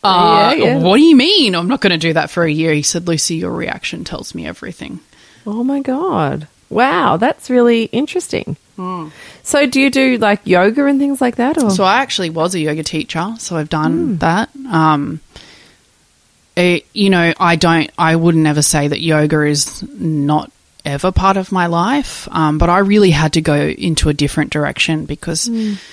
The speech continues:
Speaker 1: uh, for example, meditation, um, for me was just leaving my body,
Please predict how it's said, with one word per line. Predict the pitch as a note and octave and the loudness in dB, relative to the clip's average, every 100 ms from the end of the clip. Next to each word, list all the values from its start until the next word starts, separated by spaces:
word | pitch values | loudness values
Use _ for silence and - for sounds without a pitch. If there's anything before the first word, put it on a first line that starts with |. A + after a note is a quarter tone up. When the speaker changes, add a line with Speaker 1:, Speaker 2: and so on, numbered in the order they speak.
| - - _ | -20 -20 _
Speaker 1:
uh, | - D3 | -4 -2
for | - E3+ | -2 -2
example, | D3 E3+ D3 D#3+ | 0 0 2 2
meditation, | D3+ D3+ C#3+ - D#3 C#3 D#3+ D3 C#3+ - | 2 0 -2 -2 0 0 2 0 -2 -6
um, | - D3+ D3 C#3 C#3+ C#3+ - _ - | -4 -2 -2 -2 -6 -8 -14 _ -12
for | - D#3 | -2 0
me | D3+ D3+ C#3+ | 2 0 0
was | C#3 C3+ - | -2 -4 -4
just | - C3 - | -2 -2 -2
leaving | D3 C#3+ C#3+ | -2 -2 -2
my | C#3+ | -2
body, | D3+ D#3+ C4+ | -2 -2 -2